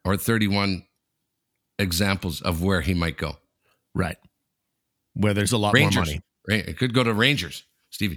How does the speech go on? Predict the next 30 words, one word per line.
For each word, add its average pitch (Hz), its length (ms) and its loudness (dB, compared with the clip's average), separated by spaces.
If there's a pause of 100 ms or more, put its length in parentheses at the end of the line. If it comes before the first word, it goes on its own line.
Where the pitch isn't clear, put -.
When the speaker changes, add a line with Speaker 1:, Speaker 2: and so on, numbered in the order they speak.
Speaker 1:
It - 60 -20
could 90 120 -8
go 90 60 -6
to 92 60 -4
the 98 140 2
Islanders, 101 440 -2
may-, 90 160 -6
maybe 92 300 -4
Buffalo. 95 540 -2 (680)
You 82 60 -12
know, 78 80 -12
Anaheim 110 640 0
may 98 180 2
be 98 140 2
in 110 100 2
the 107 60 0
fold 113 380 0
there. 101 260 0 (180)
Right? 95 200 0
Look, 92 260 -2 (120)
<laughs> - 100 -20
I'm - 1200 -12
just 120 240 -6
being 101 200 -2
goofy, - 380 -6
I - 60 -10
guess. - 160 -6
Speaker 2:
Anything's 143 420 4
Speaker 1:
I'll 196 60 4
go 170 60 4